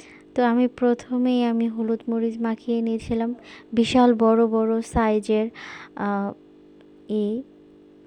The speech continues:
কই মাছ। তো দেখতে পাচ্ছেন একটা আমি কেটে নিয়েছি। তো, আহ, কেটে নিয়েছি, একটা পিস হয়েছে আর হচ্ছে একটা, আহ, লেজ মাথা হয়েছে। তো বুঝতে পারছেন কতটা বড় সাইজের।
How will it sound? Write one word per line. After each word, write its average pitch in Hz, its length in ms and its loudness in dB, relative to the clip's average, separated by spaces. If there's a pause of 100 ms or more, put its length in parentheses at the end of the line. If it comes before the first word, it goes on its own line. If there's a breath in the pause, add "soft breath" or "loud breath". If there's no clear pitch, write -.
(120)
কই 233 260 4
মাছ। 214 280 -4 (1160 loud breath)
তো 262 100 4
দেখতে 247 320 4
পাচ্ছেন 240 340 -2
একটা 220 280 -4
আমি 220 160 -2
কেটে 220 340 -4
নিয়েছি। 220 500 -4
তো, 220 400 -4
আহ, 208 440 -6 (1000 loud breath)
কেটে 233 320 2
নিয়েছি, 226 500 -2
একটা 220 320 -4 (100)
পিস 226 300 -4
হয়েছে 226 400 -2
আর 214 280 -2
হচ্ছে 214 380 -8
একটা, 202 460 -4 (760 loud breath)
আহ, 190 320 -4
লেজ 208 340 0
মাথা 208 400 0
হয়েছে। 214 580 -4 (160)
তো 214 300 -6 (160)
বুঝতে 220 340 -4
পারছেন 220 320 -6
কতটা 220 400 -6
বড় 208 360 -4
সাইজের। 214 580 -2